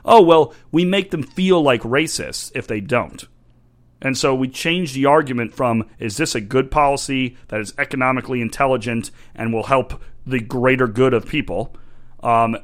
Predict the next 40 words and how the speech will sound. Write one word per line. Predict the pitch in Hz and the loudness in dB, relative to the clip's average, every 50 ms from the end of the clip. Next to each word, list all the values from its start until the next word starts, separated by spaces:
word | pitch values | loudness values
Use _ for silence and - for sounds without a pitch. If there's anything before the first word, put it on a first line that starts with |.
| - - - | -14 -12 -4
or | - 151 170 170 143 131 131 127 - - - - - - - - - - - - | 2 6 6 8 8 8 6 4 2 -6 -20 -20 -20 -20 -20 -20 -20 -14 -4 0
is | 160 143 120 | 0 0 2
this | 143 180 170 - | 2 2 2 0
a | 131 | -4
policy | - - 156 147 143 139 - - 135 127 | -2 2 2 2 2 2 0 -4 -4 -2
that | 120 117 117 | -2 -2 -2
if | 113 - | -2 -2
I | 117 110 | -4 -4
don't | 104 139 151 147 | -2 -2 -2 -2
support | - - - - 143 143 131 123 | -4 -8 -6 -2 0 2 2 2
it, | 117 | 0
I'm | 113 | 0
gonna | 113 113 | -2 -2
be | 110 113 | -2 -2
looked | 123 123 - 123 | -2 -2 -2 -2
at | 110 107 | -2 -2
as | 101 101 | -4 -6
a | |
racist, | 98 110 139 151 143 - - 113 - | -4 -2 -2 -2 -2 -2 -6 -8 -8
so | - 120 113 | -6 -6 -6
I | 113 | -4
better | 113 143 147 139 131 | 0 0 2 2 2
go | 117 101 120 113 113 | 0 0 0 0 0
and | 110 110 104 104 - - 117 | 0 -2 -6 -8 -14 -14 -12
support | - - 113 104 120 117 - - | -10 -10 -8 -6 -6 -8 -8 -8
this | 104 - | -10 -6
policy, | - 139 131 120 113 - 107 104 104 101 - 160 | -2 0 0 0 -2 -4 -6 -8 -8 -6 -6 -4
even | 180 180 160 139 | -4 -2 0 0
though | 131 127 123 113 104 104 - - - - | 2 2 2 2 0 -2 -4 -10 -10 -10
it's | - - - | -10 -6 2
not | 156 165 170 - | 4 4 4 4
in | 139 | 2
the | 147 135 123 | -2 -2 0
interest | 123 120 - - 117 110 107 - - - - | -2 -4 -4 -4 -4 -4 -6 -8 -10 -4 0
of | 131 120 117 117 | 0 0 0 0
the | 117 110 | -2 -4
American | 107 113 113 113 - - 104 | -2 -2 -4 -4 -4 -8 -10
people | - - 117 104 - 107 104 - | -8 -8 -10 -8 -6 -6 -6 -6
in | - 113 98 98 | -6 -10 -10 -4
large, | 104 139 139 113 98 95 98 - - | 0 0 2 2 0 -2 -6 -12 -16